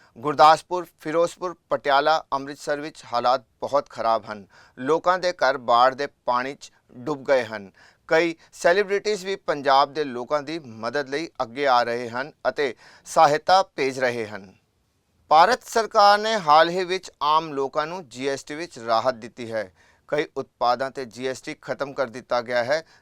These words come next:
ਜਦਕਿ ਕਈ ਹੋਰ ਉਤਪਾਦਾਂ 'ਤੇ ਇਹ ਘਟਾਇਆ ਗਿਆ ਹੈ। ਇਸ ਨਾਲ ਸਿੱਧਾ ਲਾਭ ਆਮ ਜਨਤਾ ਨੂੰ ਹੋਵੇਗਾ। ਹੁਣ ਸਰਕਾਰ ਉਹਨਾਂ ਐਕਸਪੋਰਟਰਸ ਲਈ ਕੰਮ ਕਰ ਰਹੀ ਹੈ, ਜੋ ਅਮਰੀਕੀ ਰਾਸ਼ਟਰਪਤੀ ਟਰੰਪ ਦੇ ਟੈਰਿਫ ਕਾਰਨ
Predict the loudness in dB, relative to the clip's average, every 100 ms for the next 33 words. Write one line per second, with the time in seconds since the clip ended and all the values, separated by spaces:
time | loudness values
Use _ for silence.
0 | _ 4 4 4 -10 -12 -4 -4 -4 -6
1 | -4 -4 -4 -12 -4 -2 -2 -6 -8 -10
2 | -10 -10 -10 -10 -6 -2 -2 -4 -6 -8
3 | -8 -12 -14 _ _ _ _ -8 -6 -4
4 | -4 -4 -10 -6 2 4 6 4 4 0
5 | _ -4 -2 -2 -6 -10 -4 -4 -4 -8
6 | -10 -8 -8 -8 -10 -12 _ _ _ _
7 | -2 -2 0 0 2 4 4 4 -2 -6
8 | -2 0 -2 -8 -12 -10 -10 -6 -8 -8
9 | -8 -8 -6 -2 -2 -2 -6 -6 -8 -10
10 | -6 -4 -4 _ _ _ -4 0 0 -2
11 | _ _ -6 -4 -6 -8 -8 -4 0 0
12 | 0 -8 -12 -10 -12 _ -2 -2 -4 -10
13 | -10 _ -2 0 0 -2 -4 -2 0 -2